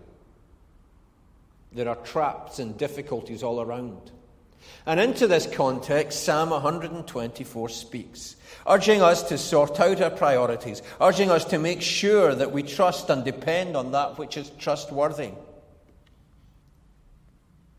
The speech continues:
One of the big lessons that we're learning as we go through this crisis of the virus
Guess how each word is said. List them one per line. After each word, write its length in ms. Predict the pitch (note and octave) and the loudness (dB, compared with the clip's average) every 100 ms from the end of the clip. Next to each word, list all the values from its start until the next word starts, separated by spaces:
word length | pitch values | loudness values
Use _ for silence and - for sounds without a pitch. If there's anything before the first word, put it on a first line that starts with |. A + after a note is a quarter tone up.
| _ _ _ - - - - - _ _ - _ _ - | _ _ _ -20 -20 -20 -20 -20 _ _ -20 _ _ 2
One 180 | E3 G#3+ | 6 6
of 140 | D#3 | 6
the 60 | E3 | 4
big 200 | E3 C#3+ | 2 2
lessons 720 | C#3+ D#3 - E3 A#2 A2+ - | 4 4 4 -6 -6 -10 -10
that 120 | C#3 | -6
we're 400 | C#3 C3 A#2+ - C3+ | -4 -2 -4 -6 -2
learning 540 | C3 D#3+ E3+ C#3+ B2 | 4 6 4 0 -2
as 180 | A#2+ B2 | -6 -6
we 100 | B2+ | -6
go 220 | D3 C#3+ | -4 -4
through 360 | C3+ C3+ C3 C3 | -4 -6 -4 -4
this 220 | B2+ - | -6 -8
crisis 720 | - A#2+ A#2+ C3+ D#3 D3+ - | -8 -4 -4 -4 -8 -8 -8
of 220 | A#2 F#2+ - - G2+ | -12 -12 -20 -20 -20
the 140 | F#2 - - - _ _ _ - | -20 -20 -20 -20 _ _ _ -8
virus 640 | G#2+ A#2+ B2+ D3 - - | 2 4 4 0 -4 -8